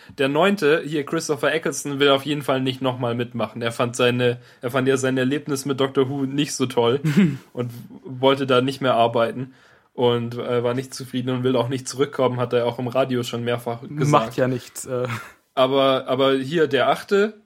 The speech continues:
Speaker 1: ähm, ist ja, der ist auch nicht so alt.
Speaker 2: Der achte
Speaker 1: Also
Speaker 2: ist doch
Speaker 1: der
Speaker 2: der, der nur im Film dabei war, oder?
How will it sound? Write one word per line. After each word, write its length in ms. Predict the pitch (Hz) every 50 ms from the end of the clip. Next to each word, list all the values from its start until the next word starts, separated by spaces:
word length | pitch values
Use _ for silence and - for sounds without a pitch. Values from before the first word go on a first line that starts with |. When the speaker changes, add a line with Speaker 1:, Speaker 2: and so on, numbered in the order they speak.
| _
Speaker 1:
ähm, 560 | 139 139 135 135 135 135 135 135 139 135 - - _ _ _ -
ist 180 | 139 135 -
ja, 100 | 143 131
der 380 | 127 135 135 - - - - 131
ist 100 | - -
auch 140 | 220 208 165
nicht 180 | 180 151 120
so 240 | - - 139 135 135
alt. 220 | - 160 190 151
Speaker 2:
Der 140 | 107 165 -
achte 160 | - - -
Speaker 1:
Also 100 | 127 123 117 113
Speaker 2:
ist 40 | 120
doch 40 | 110
Speaker 1:
der 100 | 120 120
Speaker 2:
der, 80 | 123 139
der 80 | 139 196
nur 160 | 196 220 220
im 100 | 196 180
Film 380 | - - - 202 214 226 208
dabei 340 | 160 131 117 117 110 117 120
war, 100 | 120 113
oder? 220 | 120 135 175 233